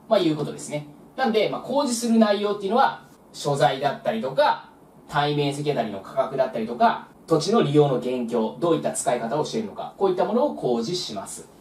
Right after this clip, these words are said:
で、公示したら次何をするかというと、土地鑑定委員会は工事後速やかに書面、図書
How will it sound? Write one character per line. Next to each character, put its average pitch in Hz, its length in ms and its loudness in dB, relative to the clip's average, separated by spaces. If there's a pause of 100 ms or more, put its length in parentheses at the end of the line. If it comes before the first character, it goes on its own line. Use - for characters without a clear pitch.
(540)
で、 247 120 4
公 359 360 6
示 339 160 -2
し - 80 -4
た 330 120 6
ら 226 100 0
次 196 360 -6
何 233 260 0
を - 80 -2
す - 180 -8
る 139 100 -4
か - 140 2
と 98 160 -8
い 120 280 -2
う - 40 -6
と、 - 360 4 (320)
土 311 140 4
地 - 160 -4
鑑 196 260 2
定 185 360 0
委 202 100 -4
員 170 140 -6
会 127 260 -2
は - 400 2
工 233 260 8
事 226 120 2
後 208 100 0
速 233 360 -2
や 330 200 4
か - 180 0
に - 380 0 (220)
書 - 280 2
面、 240 300 2 (200)
図 226 140 8
書 196 180 2